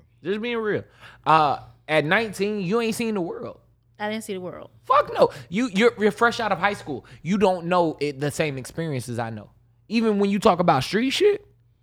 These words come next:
Speaker 1: one thing that we don't talk about when we talk about the streets
Speaker 2: Mm-hmm.
Speaker 1: is age. All right? So one thing about the streets is
Speaker 2: Mm-hmm.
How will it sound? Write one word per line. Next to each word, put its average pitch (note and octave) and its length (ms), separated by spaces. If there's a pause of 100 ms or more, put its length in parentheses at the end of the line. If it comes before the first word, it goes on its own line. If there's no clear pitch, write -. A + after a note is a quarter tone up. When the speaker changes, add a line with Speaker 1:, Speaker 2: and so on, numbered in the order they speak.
(460)
Speaker 1:
one E3+ 300
thing F#3 300
that C3 380 (340)
we D3+ 220
don't C#3 320
talk G3 200
about F3 240
when D3+ 80
we D#3+ 100
talk D#3+ 200
about D3 220
the B2 60
streets A3 540
Speaker 2:
Mm-hmm. A3+ 220
Speaker 1:
is C3 180
age. B3+ 520 (1000)
All D3+ 80
right? D#3+ 160 (260)
So E3+ 460 (1120)
one A3 320
thing A3+ 240
about D#3 420
the E3+ 100
streets - 520
is A#3+ 220
Speaker 2:
Mm-hmm. B3 120